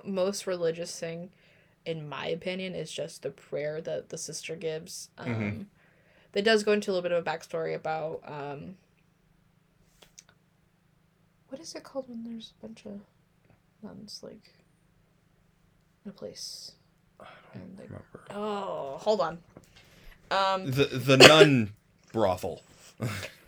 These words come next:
Speaker 1: That is the wrong thing to say about,
Speaker 2: <laughs>
Speaker 1: about nuns. Hold on. Please hold.
Speaker 2: Coven?
Speaker 1: Nope. That
Speaker 2: That's
Speaker 1: is,
Speaker 2: witches.
Speaker 1: that's witches, bro.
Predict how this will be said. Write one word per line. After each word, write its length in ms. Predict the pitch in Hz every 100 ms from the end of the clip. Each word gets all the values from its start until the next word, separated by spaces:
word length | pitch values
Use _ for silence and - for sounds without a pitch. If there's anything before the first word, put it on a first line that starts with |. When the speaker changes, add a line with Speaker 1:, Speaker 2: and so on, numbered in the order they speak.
| - -
Speaker 1:
That 160 | 262
is 160 | 403 330
the 80 | 220
wrong 320 | 180 190 220
thing 240 | 226 208 180
to 100 | 175
say 320 | 175 160 147
about, 1080 | - - - - - 427 415 415 415 359 -
Speaker 2:
<laughs> 60 | 415
Speaker 1:
about 300 | 185 175 -
nuns. 500 | 180 175 175 185 -
Hold 220 | - 180
on. 300 | 175 160 165 202 - - - -
Please 240 | - 175
hold. 260 | 160 160 - - - - - - - - - _ _ _ _ - - - _ _ -
Speaker 2:
Coven? 380 | 135 165 254 - _ _ _ _ _ _ _
Speaker 1:
Nope. 280 | 160 160 202 -
That 140 | 117 113 233
Speaker 2:
That's 60 | 233
Speaker 1:
is, 60 |
Speaker 2:
witches. 100 | 127 240
Speaker 1:
that's 160 | 254 196
witches, 400 | 226 254 208 185
bro. 320 | 196 214 262